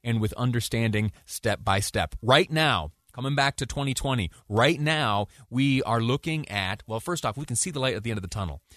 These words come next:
and that is brought into view because of the announcement by Pfizer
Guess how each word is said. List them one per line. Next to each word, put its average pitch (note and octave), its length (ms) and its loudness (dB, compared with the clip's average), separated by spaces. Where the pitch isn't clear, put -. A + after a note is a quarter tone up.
and G#2 140 -2
that B2+ 160 2
is G2+ 100 -4
brought A#2 380 4
into D#3 200 -4
view A#2+ 380 -2
because D3 420 0
of E3 140 2
the D#3 140 -2
announcement C3 560 2
by G2+ 440 4
Pfizer G2 420 0